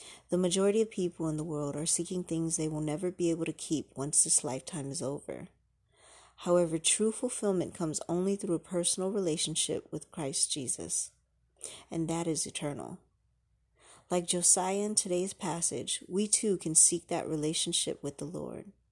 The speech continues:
It requires a desire to, one, find out what he is like.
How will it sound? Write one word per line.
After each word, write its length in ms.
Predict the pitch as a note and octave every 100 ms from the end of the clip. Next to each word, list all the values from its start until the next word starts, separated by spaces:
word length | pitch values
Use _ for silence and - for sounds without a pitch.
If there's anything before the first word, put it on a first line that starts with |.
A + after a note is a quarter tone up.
| _ _ _ - - - -
It 160 | -
requires 580 | F3+ F#3+ F#3+ E3+ E3 -
a 40 | C#3
desire 480 | D3+ D3+ C3 C#3+
to, 560 | - - - D2 F3+ A3 _ _ _ _ _ - _
one, 560 | C#3+ C#3+ A#2+ A2 F#3 A3 _ _
find 400 | - - F3+ F#3+
out 180 | A3 -
what 200 | D#3+ -
he 180 | E3+ D#3
is 180 | D#3+ F3
like. 480 | B2 C#3 - _